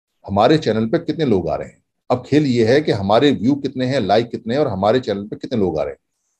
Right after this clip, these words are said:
अब खेल ये है कि कितने लोग हमको देख रहे हैं और पढ़ रहे हैं। आपकी माइंड की इन्वॉल्वमेंट हमारे लिए कितनी है, ये मैटर करती है, ये मैटर नहीं करती कि कंटेंट अभी कैसा है, कैसा नहीं है। क्योंकि खेल ये है कि पहले टाइम आपका आना चाहिए,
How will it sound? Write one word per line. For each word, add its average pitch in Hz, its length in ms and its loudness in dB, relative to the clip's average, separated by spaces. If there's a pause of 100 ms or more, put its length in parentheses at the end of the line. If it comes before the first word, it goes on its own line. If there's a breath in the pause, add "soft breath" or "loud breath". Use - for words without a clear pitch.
अब 131 180 0
खेल 151 180 2
ये 131 160 4
है 135 120 4
कि 180 100 2
कितने 175 300 -4
लोग 160 220 2
हमको 123 260 -2
देख 101 260 -2
रहे 131 100 -2
हैं 165 60 0
और - 60 -10
पढ़ 104 180 -4
रहे 85 140 -8
हैं। 71 180 -18 (840)
आपकी 143 440 2
माइंड 131 420 2
की 175 220 -4
इन्वॉल्वमेंट 127 600 0
हमारे 135 360 0
लिए 185 180 2
कितनी 127 340 -6
है, 143 340 -2 (640)
ये 202 180 6
मैटर 156 260 0
करती 107 340 -4
है, 127 160 6
ये 151 200 4
मैटर 135 220 0
नहीं 110 200 -2
करती 104 320 -2
कि 131 120 -2
कंटेंट 104 420 -4
अभी 123 160 -4
कैसा 98 320 -6
है, 98 60 -6
कैसा 76 300 -12
नहीं 69 140 -20
है। - 60 -20 (200)
क्योंकि 131 220 -4
खेल 160 360 0
ये 107 140 4
है 113 220 2
कि 165 100 -4
पहले 131 340 4
टाइम 160 380 0
आपका 131 240 0
आना 98 140 -2
चाहिए, 92 420 -4